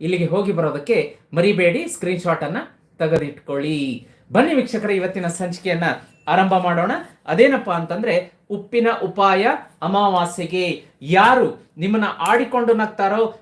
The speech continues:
ಯಾರು ನಿಮ್ಮ ಬೆನ್ನ ಹಿಂದೆ ಪಿತೂರಿ ಮಾಡ್ತಾರೋ, ಯಾರು ನಿಮ್ಮನ್ನ ಅಪಹಾಸ್ಯ ಮಾಡ್ತಾರೋ, ಯಾರು ನಿಮ್ಮನ್ನ ನಿಕೃಷ್ಟವಾಗಿ ನೋಡ್ತಾರೋ, ಅಂಥವರ ಮುಂದೆ ಬೆಳೆಯೋದಕ್ಕೆ ಉಪ್ಪಿನ ಸಹಾಯ ತಗೊಳ್ಳಿ ಅಮಾವಾಸ್ಯೆ ದಿವಸ. ಏನ್ ಮಾಡ್ಬೇಕು ಅಂತಂದ್ರೆ ವೀಕ್ಷಕರೇ,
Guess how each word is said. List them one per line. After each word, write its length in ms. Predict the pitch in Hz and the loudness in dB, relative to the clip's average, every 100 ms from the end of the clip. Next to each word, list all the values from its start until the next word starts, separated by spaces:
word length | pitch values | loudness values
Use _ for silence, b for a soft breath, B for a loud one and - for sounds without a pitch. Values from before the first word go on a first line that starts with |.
| - | -4
ಯಾರು 400 | 170 202 247 233 | 2 4 6 4
ನಿಮ್ಮ 300 | 214 208 190 | 2 0 -2
ಬೆನ್ನ 280 | 180 240 254 | -2 0 0
ಹಿಂದೆ 260 | 220 214 | 0 -2
ಪಿತೂರಿ 460 | - 220 226 285 269 | -4 -6 -4 0 2
ಮಾಡ್ತಾರೋ, 640 | 240 220 220 202 220 220 B B | 2 2 0 0 2 0 B B
ಯಾರು 400 | 147 185 214 254 | 0 4 6 4
ನಿಮ್ಮನ್ನ 320 | 226 220 214 | 2 0 -2
ಅಪಹಾಸ್ಯ 720 | 185 - - 285 247 254 - 254 | -4 -4 -2 2 2 2 2 -2
ಮಾಡ್ತಾರೋ, 680 | 226 208 - 202 220 220 B B | 0 -2 -2 -2 0 -2 B B
ಯಾರು 420 | 147 196 240 269 | 2 4 6 4
ನಿಮ್ಮನ್ನ 320 | 233 226 220 190 165 | 0 -2 -2 -2 -2
ನಿಕೃಷ್ಟವಾಗಿ 880 | 226 - 330 - 311 277 247 214 | -2 -2 -6 -6 -2 2 2 2
ನೋಡ್ತಾರೋ, 640 | 226 214 196 208 214 240 - B - | 0 -2 -2 0 2 2 0 B -4
ಅಂಥವರ 460 | 214 220 233 240 | -2 2 4 4
ಮುಂದೆ 300 | 220 220 208 | 4 0 -4
ಬೆಳೆಯೋದಕ್ಕೆ 960 | 160 123 165 220 247 226 190 226 208 196 - | -6 -4 2 4 4 2 -2 -2 -2 -6 -12
ಉಪ್ಪಿನ 340 | 170 180 240 233 220 | -8 0 2 2 2
ಸಹಾಯ 360 | 196 185 202 196 | 0 2 0 0
ತಗೊಳ್ಳಿ 340 | 196 185 226 | -2 0 0
ಅಮಾವಾಸ್ಯೆ 600 | 165 165 185 185 185 175 | 2 0 0 0 -2 -2
ದಿವಸ. 220 | 175 175 | -2 -2
ಏನ್ 300 | 156 180 233 | -2 -2 0
ಮಾಡ್ಬೇಕು 380 | 220 208 196 190 | 0 0 0 -2
ಅಂತಂದ್ರೆ 380 | 175 180 175 160 | -4 -4 -2 -2
ವೀಕ್ಷಕರೇ, 640 | 160 170 165 247 285 - | -4 -6 0 0 0 -6